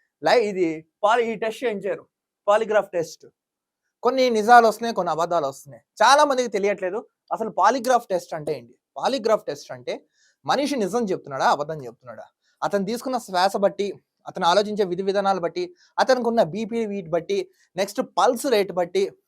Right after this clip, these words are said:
ఇతను నిజం చెప్తున్నాడా, అబద్ధం చెప్తున్నాడా అని క్లియర్గా డిటెక్ట్ చేయొచ్చు అని వాళ్ళు చెప్పుకుని వస్తున్నారు. ఒకటి, ఇతను చేశానని ఒప్పుకున్నాడు, పాయింట్ నెంబర్ వన్. పాయింట్ నెంబర్ టూ,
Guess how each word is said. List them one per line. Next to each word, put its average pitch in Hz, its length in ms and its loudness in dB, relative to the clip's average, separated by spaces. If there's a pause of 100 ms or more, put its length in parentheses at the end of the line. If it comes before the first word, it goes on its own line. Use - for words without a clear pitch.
(100)
ఇతను 160 220 -6
నిజం 220 300 -4
చెప్తున్నాడా, 208 300 0
అబద్ధం 180 340 -4
చెప్తున్నాడా 175 320 -8
అని 175 100 -10
క్లియర్గా 190 300 -2
డిటెక్ట్ 170 360 -10
చేయొచ్చు 156 220 -10
అని 156 160 -16
వాళ్ళు 131 260 -8
చెప్పుకుని 131 240 -20
వస్తున్నారు. 123 340 -18 (1300)
ఒకటి, 240 500 4 (640)
ఇతను 214 200 0
చేశానని 233 420 2
ఒప్పుకున్నాడు, 165 380 -6 (300)
పాయింట్ 226 200 6
నెంబర్ 208 220 4
వన్. 147 200 -6 (640)
పాయింట్ 262 200 2
నెంబర్ 214 260 2
టూ, 185 280 -4